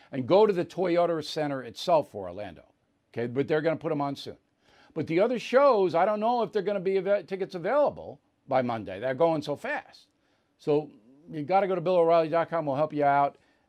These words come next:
and we wanna see you there. John Stoker, Springville, Utah. "Bill, Killing Mob is one of your best books. It was riveting. All the research and information was amazing."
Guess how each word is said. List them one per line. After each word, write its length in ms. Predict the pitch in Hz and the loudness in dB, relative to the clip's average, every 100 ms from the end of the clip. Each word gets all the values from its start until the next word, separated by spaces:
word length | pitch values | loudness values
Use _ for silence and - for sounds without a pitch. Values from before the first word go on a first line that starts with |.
| _ - | _ -8
and 300 | 123 123 123 | -4 -2 -2
we 140 | 131 | -2
wanna 240 | 139 160 | 0 0
see 160 | 151 202 | 0 -2
you 160 | 185 95 | -4 -4
there. 180 | 67 _ _ _ _ _ _ _ _ | -12 _ _ _ _ _ _ _ _
John 260 | - 160 170 | 4 6 6
Stoker, 460 | - 190 190 190 180 | 6 6 6 6 0
Springville, 520 | - 202 180 175 170 | 0 0 2 4 4
Utah. 680 | 170 185 202 202 196 190 | 2 0 4 8 10 8
"Bill, 500 | 160 175 202 208 202 - _ _ _ | 6 4 6 6 2 -6 _ _ _
Killing 260 | - 196 175 | 2 2 6
Mob 240 | 175 185 | 8 8
is 120 | 175 127 | 6 0
one 120 | 160 | -4
of 80 | 143 | -2
your 120 | 143 | 0
best 340 | 156 147 - | 0 -2 -2
books. 300 | 196 208 - | 0 0 -2
It 100 | 165 | -10
was 160 | 135 104 | -10 -6
riveting. 460 | 139 175 185 190 | 0 2 4 2
All 180 | 190 156 | 2 2
the 80 | 143 | 2
research 420 | 139 160 175 160 | -2 -4 -6 -8
and 100 | 147 | -8
information 540 | 147 147 147 143 139 127 | -8 -4 -4 -4 -6 -8
was 140 | 113 | -6
amazing." 480 | 113 127 120 - | -6 -4 -6 -10